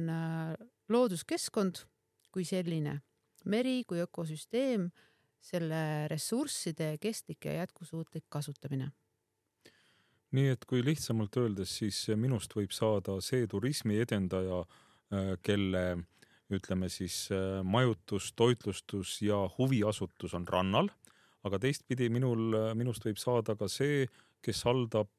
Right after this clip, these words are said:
Speaker 2: äh, neid tuuleparke, mida rannast võib-olla heal juhul palja silmaga näha on.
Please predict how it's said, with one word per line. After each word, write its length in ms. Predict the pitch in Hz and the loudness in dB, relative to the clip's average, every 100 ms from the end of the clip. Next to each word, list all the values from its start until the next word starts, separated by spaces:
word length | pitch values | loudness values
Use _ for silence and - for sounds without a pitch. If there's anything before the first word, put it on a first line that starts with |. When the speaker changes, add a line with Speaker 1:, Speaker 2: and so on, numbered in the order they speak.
| 113 | 0
Speaker 2:
äh, 200 | 110 107 | 2 2
neid 240 | 113 113 - | 2 0 0
tuuleparke, 920 | 143 131 104 107 - - 107 101 101 | 2 4 4 0 0 -2 0 0 -2
mida 320 | 104 110 104 | -2 0 2
rannast 560 | 107 120 110 95 - - _ - | 2 2 2 -2 -6 -12 _ -6
võib-olla 760 | 104 101 120 113 110 107 101 95 | -4 2 2 4 4 4 2 0
heal 320 | 117 110 104 104 | 2 2 2 0
juhul 180 | 101 | -2
palja 220 | 101 107 101 | 0 0 0
silmaga 380 | 110 101 101 123 | 0 0 0 0
näha 220 | 127 90 | 0 0
on. 120 | 82 | -2